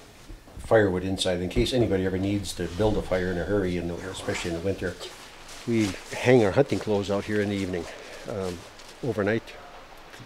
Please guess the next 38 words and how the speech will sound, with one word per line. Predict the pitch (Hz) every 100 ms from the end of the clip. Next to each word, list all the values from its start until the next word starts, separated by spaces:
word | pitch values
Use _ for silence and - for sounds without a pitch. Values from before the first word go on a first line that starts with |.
| - - - - - -
because, | 101 - 98 92 - - - -
well, | 110 - 143 -
<laughs> | - - -
we | 113 107
always | 113 113 101
make | 101 104 - - - - -
sausage | - 110 - 113 104
or |
bacon | 90 113 113 101
in | 98
the |
morning | 101 117 107
for | 101 95
breakfast, | 110 113 - 101 -
and | 101
that | 101
tends | - 113 107 95
to | 98 - - -
cling | - 127 104
to | -
wool. | 85 107 104 90 - - - - - - - - - - - -
So | 113
it | 107
gives | 101
us | 90
a |
good | - 104
place | 104 104 -
to | 87 80 - - - -
keep | 107 104
our, | 98 92 95
our, | 90 90 - 80
our | -
hunting | 104 98
clothes | - 92 92
scent-free | - 101 - - 101 87 - - - - -
and | 113 92
dry. | 90 87